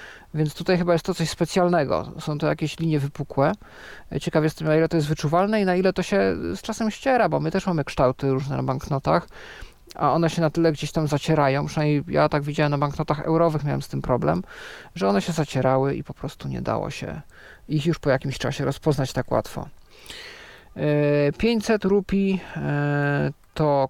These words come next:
kółko i pięć linii wypukłych, a dwa tysiące rupii to, e, k-, prostokąt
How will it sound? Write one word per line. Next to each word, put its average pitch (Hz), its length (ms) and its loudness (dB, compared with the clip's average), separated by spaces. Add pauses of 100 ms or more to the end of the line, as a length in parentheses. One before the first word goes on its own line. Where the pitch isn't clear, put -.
kółko 240 600 2
i 135 320 -4
pięć 226 400 0
linii 226 220 2
wypukłych, 208 680 0 (640)
a 151 280 2
dwa 165 180 2
tysiące 208 460 0
rupii 185 480 0
to, 139 640 2
e, - 40 -6 (1500)
k-, - 100 -18 (240)
prostokąt 196 720 2